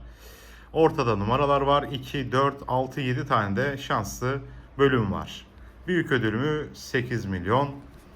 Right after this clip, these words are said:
Arkadaki ödüllere bakalım. Sekiz milyon, kırk milyon, yirmi bin, kırk, sekiz milyon, kırk bin, yirmi bin, on bin, beş bin, iki bin, bin, altı yüz, dört yüz, üç yüz, iki yüz ve yüz. Yine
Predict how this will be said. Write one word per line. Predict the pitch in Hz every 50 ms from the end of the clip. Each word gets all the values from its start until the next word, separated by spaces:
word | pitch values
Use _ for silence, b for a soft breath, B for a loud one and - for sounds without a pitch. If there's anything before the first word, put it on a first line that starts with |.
| - - - - - - B B B B B B - - - - -
Arkadaki | 139 131 110 104 - 113 101 98 98 101 123
ödüllere | 113 110 120 107 101 101 98 95 95
bakalım. | 113 127 123 - 139 135 135 135 135 139 139 - - - - - - - - - - - - - - - - - - - - - - - - -
Sekiz | - - 151 156 151 160 160 131 131
milyon, | 135 127 127 127 135 131
kırk | - 139 127 123 - 127
milyon, | 127 131 131 127
yirmi | 123 120 123 123 131 131 127
bin, | 123 123 127 135 139 139 - - - - -
kırk, | - 139 131 123 123 -
sekiz | - 135 123 127 147 139 127
milyon, | 120 107 92 90 85 82 - - -
kırk | - 147 147 147 - 117
bin, | 104 98
yirmi | 98 117 123 123 135 127
bin, | 123 120
on | 127 131 135 131 127
bin, | 123 113 110 107
beş | 131 135 127 - - -
bin, | 120 120 127 127 127 B B B B B B B B -
iki | 139 131 - 156 135
bin, | 123 110 107 107
bin, | 139 143 120
altı | 117 120 127 123 123 127 143
yüz, | 127 107 98 104
dört | 135 143 139 139
yüz, | 120 110 113
üç | 143 139 123 - 127
yüz, | 110 95 98 - 127
iki | - - - - 160
yüz | 160 156 135 127 127
ve | 147 147
yüz. | 135 123 127 131 113 95 98 - - - - B B B B B B B B B B B B B B - -
Yine | 156 185 165 131 120 120 135 147 131